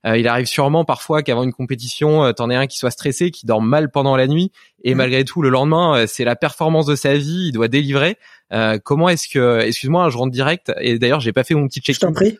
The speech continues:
Speaker 1: Donc, euh,
Speaker 2: <laughs>
Speaker 1: bon, en, en deux mots, euh, moi, je, moi, je suis, euh, je suis très content de faire cet épisode avec toi.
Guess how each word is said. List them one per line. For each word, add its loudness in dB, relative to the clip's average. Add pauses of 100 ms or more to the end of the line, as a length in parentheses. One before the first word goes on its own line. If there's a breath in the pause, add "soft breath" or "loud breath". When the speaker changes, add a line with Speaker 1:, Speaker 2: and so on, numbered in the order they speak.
(140)
Speaker 1:
Donc, -2
euh, 2
Speaker 2:
<laughs> -10
Speaker 1:
bon, -6
en, -6
en 2
deux 2
mots, 4
euh, 2
moi, 0
je, 0
moi, -4
je -2
suis, -4
euh, 2
je -4
suis -12
très -6
content -4
de -2
faire -2
cet -10
épisode 0
avec 2
toi. -2